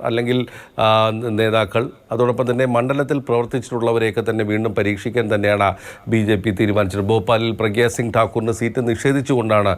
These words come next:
ബി ജെ പി ഇപ്പോൾ മധ്യപ്രദേശിലുള്ള സ്ഥാനാർത്ഥി പട്ടിക പ്രഖ്യാപിച്ചത്.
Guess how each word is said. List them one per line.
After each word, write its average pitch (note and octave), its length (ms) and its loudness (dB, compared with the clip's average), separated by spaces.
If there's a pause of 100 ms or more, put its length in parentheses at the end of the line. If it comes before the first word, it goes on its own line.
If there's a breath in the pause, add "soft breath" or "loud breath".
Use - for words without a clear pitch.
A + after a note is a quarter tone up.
(320 loud breath)
ബി A2+ 120 2
ജെ A2+ 160 2
പി G#2+ 120 -2
ഇപ്പോൾ G#2+ 280 0
മധ്യപ്രദേശിലുള്ള G#2+ 760 0
സ്ഥാനാർത്ഥി G2+ 460 0
പട്ടിക G2 320 -2
പ്രഖ്യാപിച്ചത്. G2 720 0